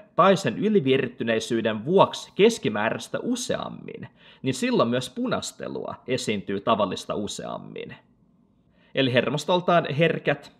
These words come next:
tai vaihtoehtoisesti ylivirittyneet ihmiset on yksi niistä ryhmistä, jotka todennäköisesti punastelee muita enemmän.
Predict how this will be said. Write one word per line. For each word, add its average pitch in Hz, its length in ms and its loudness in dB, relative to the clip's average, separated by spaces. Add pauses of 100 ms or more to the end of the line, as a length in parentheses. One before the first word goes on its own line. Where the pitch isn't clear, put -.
tai 131 200 8
vaihtoehtoisesti 107 920 -2
ylivirittyneet 143 800 0
ihmiset 120 460 -6
on 98 160 -4
yksi 190 200 -4
niistä 135 280 -2
ryhmistä, 117 640 -4
jotka 104 240 -4
todennäköisesti 131 720 -4
punastelee 104 600 -4
muita 107 320 -4
enemmän. 53 600 -8